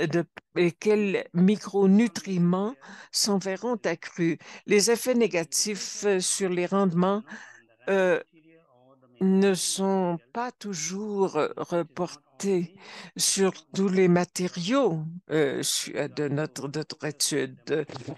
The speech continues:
Non, nous, nous n'avons pas que de mauvaises nouvelles, bien sûr. Les études effectuées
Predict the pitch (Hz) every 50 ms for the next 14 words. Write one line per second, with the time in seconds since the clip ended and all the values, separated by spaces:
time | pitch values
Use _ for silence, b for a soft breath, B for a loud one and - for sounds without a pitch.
0 | - - - 175 202 196 208 180 - - - 165 156 - - 156 170 185 202 190
1 | - - - 190 190 202 202 208 214 208 185 214 220 220 190 - - 277 220 165
2 | - - 170 143 147 151 143 127 139 151 143 170 185 196 190 - 226 226 190 202
3 | 220 175 147 139 - 160 180 190 190 - - - 196 185 165 - - - 135 156
4 | 170 160 - 185 185 175 - - 208 202 185 196 - 190 175 175 170 - - 180
5 | 175 - - - 190 185 214 214 208